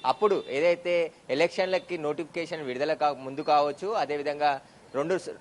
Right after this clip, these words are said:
సంవత్సరాల నుంచి కూడా కేసీఆర్ ప్రభుత్వానికి వ్యతిరేకంగా తెలంగాణలో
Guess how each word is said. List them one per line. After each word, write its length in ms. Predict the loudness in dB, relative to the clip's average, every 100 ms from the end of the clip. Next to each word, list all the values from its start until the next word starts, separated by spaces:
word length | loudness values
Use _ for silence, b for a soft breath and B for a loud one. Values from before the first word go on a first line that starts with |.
| -2
సంవత్సరాల 460 | 0 0 4 4 4
నుంచి 280 | 0 -6 -8
కూడా 240 | -4 -2
కేసీఆర్ 580 | -4 -4 -6 0 0 0
ప్రభుత్వానికి 720 | -2 -4 -4 -2 -2 -2 -6
వ్యతిరేకంగా 840 | -6 -4 -4 -2 -2 2 2 2 -4 -6
తెలంగాణలో 760 | -2 0 0 -4 -2 -4 -4